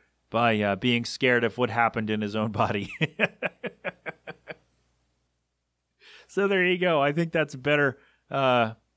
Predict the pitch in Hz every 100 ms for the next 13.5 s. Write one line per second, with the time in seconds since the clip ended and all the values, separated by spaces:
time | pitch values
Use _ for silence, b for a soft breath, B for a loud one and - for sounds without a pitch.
0 | _ - 151 127 117 135 135 131 139 123
1 | 127 131 120 113 110 110 110 110 107 104
2 | 101 101 104 131 104 104 123 117 113 104
3 | - 135 131 107 - 113 113 117 107 107
4 | 104 123 104 - 127 110 _ _ _ 151
5 | 170 170 175 160 135 170 175 170 151 -
6 | 180 123 120 170 165 156 156 - 123 98
7 | - _ _ - 170 185 180 170 160 160
8 | 151 147 151 147 143 135 117 _ _ -
9 | 143 139 131 139 135 127 131 127 127 123
10 | 120 120 - 139 131 135 131 107 _ _
11 | - 135 - 151 135 135 123 - 139 123
12 | 117 - 156 143 127 135 127 143 139 131
13 | 120 - 123 110